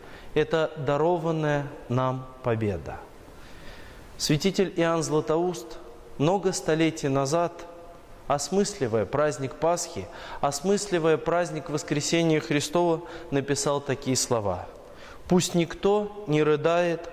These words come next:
о своем убожестве, ибо явилось общее царство.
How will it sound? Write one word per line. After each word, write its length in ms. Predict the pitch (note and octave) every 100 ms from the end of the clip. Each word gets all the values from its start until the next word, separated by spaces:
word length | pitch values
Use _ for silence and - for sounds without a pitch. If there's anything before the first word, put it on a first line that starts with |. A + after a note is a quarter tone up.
| -
о 100 | C3
своем 440 | - C#3 D3+ D#3 D3+
убожестве, 840 | C3 B2 A2+ F#2+ - - F2+ G2+ - - - - -
ибо 260 | C#3+ C#3 C3
явилось 600 | C3 B2+ E3+ E3+ D#3+ -
общее 420 | C#3+ C3+ - A#2+
царство. 640 | A#2 - G#2 - - G2